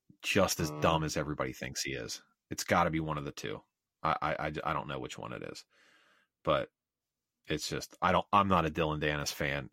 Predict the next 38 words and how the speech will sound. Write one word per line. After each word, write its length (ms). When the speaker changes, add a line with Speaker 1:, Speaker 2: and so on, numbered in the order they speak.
Speaker 1:
at 200
all. 200
And 80
I 40
think 220
the 80
moment 360
he 60
fights 440
anybody 440
with 200
any 240
sort 240
of 80
skill, 460
it's 180
a 60
wrap. 340
It's 100
a 40
wrap. 220
All 120
he 60
does 160
is 60
fight. 320
I 80
mean, 140
he's 140
fought 260
nothing 240
but 120
tomato 300
cans 320
so 140
far. 280
Speaker 2:
Yeah. 180
Speaker 1:
So 320